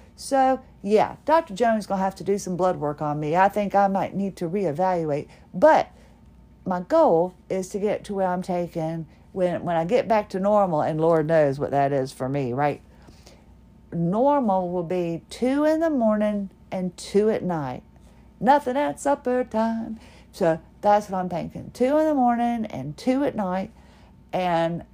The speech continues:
right now, I'm just trying to kinda get out of this flare and build my body up.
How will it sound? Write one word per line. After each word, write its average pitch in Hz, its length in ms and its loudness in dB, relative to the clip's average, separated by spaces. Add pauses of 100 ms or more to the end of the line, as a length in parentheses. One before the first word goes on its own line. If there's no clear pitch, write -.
(100)
right 196 400 0
now, 220 580 0
I'm 196 160 -2
just 196 220 -6
trying 208 400 0
to 185 40 -6
kinda 190 340 -2
get 185 160 -2
out 185 160 2
of 180 40 0
this 170 180 -4
flare 185 600 -2
and 180 180 -4
build 175 320 2
my 151 140 -2
body 156 500 0
up. - 220 -8